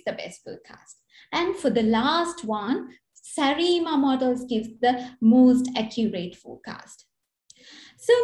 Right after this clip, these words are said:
my question is, why random walk with the drift works well on these two time series?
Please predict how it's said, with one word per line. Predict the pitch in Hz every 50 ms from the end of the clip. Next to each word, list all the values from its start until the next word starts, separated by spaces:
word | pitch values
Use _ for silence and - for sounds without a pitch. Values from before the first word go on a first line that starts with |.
| 427
my | 403 403 427 508 587 640 640 - -
question | - - 262 294 302 - - 330 302 247 220
is, | 220 226 226 214 185 196 - 339 403 - - - _ _ _ _ -
why | 233 233 247 269 311 370 480 571 622 640 605 427 311
random | 254 262 269 277 311 - 370 359 311 320
walk | 320 311 311 311 -
with | 285 269 220
the | 247 233 226
drift | - - 311 349 359 349 - -
works | 220 233 269 269 262 269 - 226 214
well | 247 294 349 415 494 494 453
on | 349 349 330 311 269
these | - 269 302 311 311 320 311 -
two | - - 262 233 233 220
time | 220 226 220 214 208 202 196
series? | - - - - - - - - 233 -